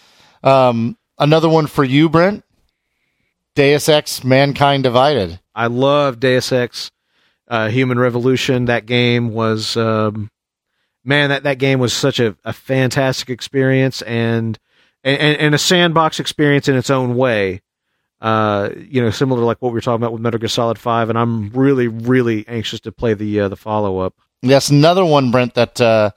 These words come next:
Speaker 1: that you have on your list, which is not on my list, uh, I think mostly based on, uh, the last, uh, iteration in this series, the new Hitman game.
Speaker 2: Yeah, I'm very, very curious about the new Hitman. I like what I've seen,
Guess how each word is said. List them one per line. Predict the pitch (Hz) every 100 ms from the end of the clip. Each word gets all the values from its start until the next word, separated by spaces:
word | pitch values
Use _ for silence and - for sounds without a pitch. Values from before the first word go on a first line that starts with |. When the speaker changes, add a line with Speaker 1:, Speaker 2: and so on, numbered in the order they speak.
| _ _ _ _
Speaker 1:
that | 135
you | 147 139
have | 143 135
on | 131
your | 127
list, | 120 123 -
which | 127 127
is | 131
not | 160 220
on | 139
my | 139 131
list, | 101 98 - - -
uh, | 107 104
I | 113
think | 110 127 120
mostly | 123 120 127
based | 107 120 -
on, | 117 107 101 _ _ _ _ -
uh, | 110 107
the | 110 120
last, | 107 107 110 104 - _ _
uh, | 110 101 -
iteration | 139 123 117 120 120
in | 110
this | 110 101
series, | - 127 101 101 - _ _ _
the | 135
new | 147 147
Hitman | 202 160 104 80
game. | 80 82 - _ _
Speaker 2:
Yeah, | 160 156
I'm | 202 240
very, | 190 202 151
very | 156 139
curious | 139 123
about | 120 110
the |
new | 113 107
Hitman. | 120 110 107
I | 127
like | 160 151 156
what | 139
I've | 120 -
seen, | - 127 120 117 113